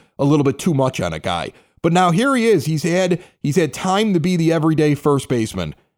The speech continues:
This is the year, right? Like, you could say, you could make up excuses for him, right? They played him in the wrong place. They rushed him up here too early. Uh, he was, he was caught, uh, on a team that didn't understand they really didn't have an open window, but was still trying to win.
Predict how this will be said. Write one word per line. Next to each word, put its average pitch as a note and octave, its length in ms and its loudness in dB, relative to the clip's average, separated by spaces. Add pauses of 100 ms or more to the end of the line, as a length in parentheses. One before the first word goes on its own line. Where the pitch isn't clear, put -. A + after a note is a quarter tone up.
(200)
This C3+ 300 0
is A#3+ 200 -2
the F#3+ 60 2
year, F#3+ 280 0
right? G2 500 -2 (260)
Like, F3 240 0
you F#3+ 200 2
could A#3 160 -2
say, F#3+ 360 0
you G3+ 140 0
could D#4+ 140 -2
make C#4 160 2
up A3+ 100 0
excuses G#3 560 -2
for G2 220 -2
him, E2+ 100 -6
right? G2 180 -4
They B2+ 120 -4
played C#3+ 220 -2
him D3 60 0
in D#3+ 60 2
the D#3 60 2
wrong D#3+ 220 2
place. D3+ 280 0
They A2+ 140 -4
rushed B2+ 260 -2
him C#3+ 120 0
up C#3 140 -2
here C#3+ 140 0
too C#3+ 220 0
early. B2+ 360 -2 (380)
Uh, A#2 160 0
he C3 220 -2
was, C3+ 220 -2 (180)
he E3 100 0
was C#3 140 -2
caught, F3+ 500 -2
uh, C#3+ 280 2
on C#3+ 140 2
a C3 60 -4
team F3+ 480 -2
that C3+ 220 -2
didn't F3 260 0
understand D#3 640 0
they C3 80 2
really D3+ 300 2
didn't D3+ 240 0
have C3+ 240 0
an C3+ 80 2
open C#3 280 0
window, C3+ 320 0
but A2 140 -2
was A2+ 140 -6
still C#3 180 0
trying C3 460 -2
to G#2+ 60 -2
win. G#2 340 -4